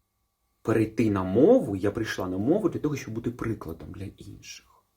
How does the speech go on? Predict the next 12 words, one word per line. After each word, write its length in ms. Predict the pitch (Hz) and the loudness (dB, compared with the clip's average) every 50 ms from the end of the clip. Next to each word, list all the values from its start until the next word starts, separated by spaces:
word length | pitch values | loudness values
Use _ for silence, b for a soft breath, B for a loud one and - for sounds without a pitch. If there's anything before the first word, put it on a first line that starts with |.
| _ _ _ _ _ _ _ _ _ _ _ _ _ _ _ _ _ _ _ _ _ _ _ _ _ _ _ _ _ _ _ _ _ _ _ _ _ _ _ _ - | _ _ _ _ _ _ _ _ _ _ _ _ _ _ _ _ _ _ _ _ _ _ _ _ _ _ _ _ _ _ _ _ _ _ _ _ _ _ _ _ -6
Ну, 200 | 151 180 226 247 | -4 -2 -2 -2
спочатку 340 | - - - 370 403 - 311 | -2 2 2 4 8 10 10
було 140 | 294 233 | 10 10
складно, 640 | - - - - 107 104 104 98 95 95 98 101 98 | 8 4 2 2 4 6 6 6 4 2 0 -4 -4
потім 280 | - - - - 190 | -4 -6 -6 -2 0
були 160 | 170 175 175 175 | 2 2 2 4
такі, 260 | 170 156 160 - 156 | 2 0 0 0 0
знаєте, 500 | 143 147 156 175 175 165 165 139 135 B B B B B B | 2 4 4 4 4 4 4 4 2 B B B B B B
відкати. 880 | 123 123 - - - - 107 101 101 95 95 - - - 95 92 92 92 | -2 -2 -2 0 4 6 6 6 6 4 2 -2 -6 -6 -4 -4 -4 -4
М, 840 | 92 92 90 92 92 90 90 90 90 87 87 87 87 87 87 87 - - - - - - 58 - 58 67 | -4 -4 -4 -4 -6 -6 -6 -6 -6 -6 -6 -6 -6 -6 -6 -6 -6 -6 -8 -10 -10 -10 -8 -8 -6 -6
я 560 | - 98 - - 120 120 127 127 131 127 123 110 | -6 -6 -2 0 2 4 4 4 4 2 0 -2
дуже 440 | 127 127 135 120 123 131 123 117 | -2 -2 0 2 2 2 2 2